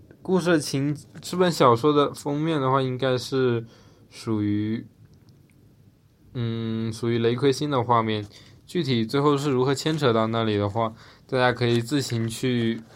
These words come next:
淘宝网上搜索一下这本书，名字就叫 Halo，名种，有英文版，有中文版，台-，中文版的话是台湾的尖-，台湾的尖端出版社出品，作者是格瑞-，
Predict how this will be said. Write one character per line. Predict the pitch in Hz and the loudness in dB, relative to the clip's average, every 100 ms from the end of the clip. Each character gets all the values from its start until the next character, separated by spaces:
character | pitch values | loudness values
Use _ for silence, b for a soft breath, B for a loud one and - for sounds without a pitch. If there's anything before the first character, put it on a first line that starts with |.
| B - 135 | B -18 -18
淘 | - 147 | 2 6
宝 | 151 | 8
网 | 127 | 6
上 | 120 131 | 6 4
搜 | - 160 | 4 0
索 | 165 123 | 2 2
一 | 113 | 4
下 | 120 | 2
这 | 120 | 0
本 | 110 | -2
书， | 101 117 | -2 -4
名 | 117 | -4
字 | 127 | -2
就 | 139 | -2
叫 | 135 127 - b b b b b _ _ _ - | 2 2 0 b b b b b _ _ _ -4
Halo， | 165 170 147 - - _ _ _ | 2 6 4 4 -8 _ _ _
名 | 123 120 135 156 | -2 -2 0 -4
种， | 156 - 117 98 110 _ _ | -4 0 0 0 -8 _ _
有 | 123 117 | 0 2
英 | 156 | 2
文 | 170 160 | 2 4
版， | 139 | 6
有 | 117 | 4
中 | 117 127 | 0 0
文 | 123 123 | 0 4
版， | 113 117 - | 4 2 -6
台-， | - 131 135 160 | 2 2 2 -6
中 | 147 170 | -2 0
文 | 180 | 6
版 | 143 | 6
的 | 123 | 6
话 | 139 | 4
是 | 143 | 2
台 | 120 123 | 2 6
湾 | 131 135 | 6 6
的 | 135 123 113 B B B B | 4 4 4 B B B B
尖-， | - 147 147 151 147 - _ _ | -4 0 0 0 -6 -18 _ _
台 | 135 123 | -2 4
湾 | 127 135 | 4 4
的 | 131 127 120 113 113 113 | 4 6 6 4 2 0
尖 | 117 139 139 | 0 0 0
端 | 139 139 139 | 4 2 2
出 | - | -2
版 | 139 110 | 0 0
社 | 101 123 | 0 -2
出 | 113 120 | -2 -4
品， | 113 110 101 98 101 | -4 -4 -4 -6 -6
作 | 139 120 | -2 0
者 | 107 101 | 0 -2
是 | 98 123 117 113 b b b _ _ _ | -2 -4 -4 -4 b b b _ _ _
格 | 110 | 0
瑞-， | 117 139 - | 2 2 0